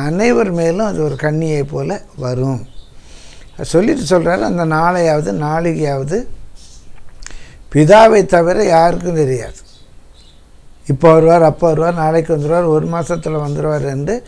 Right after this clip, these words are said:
யாரும் நாள் குறிக்க முடியாது என்று ரெண்டாவது கேள்விக்கு பதில் சொல்லுகிறார். மூன்றாவது கேள்வி, உலகத்தினுடைய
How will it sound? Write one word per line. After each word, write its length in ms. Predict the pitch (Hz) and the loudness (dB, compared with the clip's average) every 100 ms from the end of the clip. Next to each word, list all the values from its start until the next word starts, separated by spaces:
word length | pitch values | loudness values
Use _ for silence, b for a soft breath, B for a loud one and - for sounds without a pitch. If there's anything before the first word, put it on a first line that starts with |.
| B B B - 120 | B B B -4 2
யாரும் 560 | 135 156 185 233 240 147 | 4 6 6 4 0 0
நாள் 280 | 156 202 190 | 2 0 0
குறிக்க 300 | 185 160 160 147 | -2 -2 -2 -2
முடியாது 520 | 143 147 139 131 139 131 - - | 0 0 0 -2 -2 -2 -4 -10
என்று 180 | 139 185 - | -6 -4 -4
ரெண்டாவது 400 | 165 170 175 160 135 | -2 0 2 0 -2
கேள்விக்கு 360 | 143 147 135 131 | -2 -2 -4 -4
பதில் 260 | 135 127 143 | -6 -6 -6
சொல்லுகிறார். 500 | 120 123 127 151 - b b b b - 139 | -4 -4 -4 -6 -8 b b b b -6 2
மூன்றாவது 520 | 196 262 269 233 208 175 | 4 6 8 6 6 4
கேள்வி, 200 | 196 226 185 | 2 2 4
உலகத்தினுடைய 800 | 180 208 202 185 190 175 170 | 4 4 2 -2 -4 -2 -2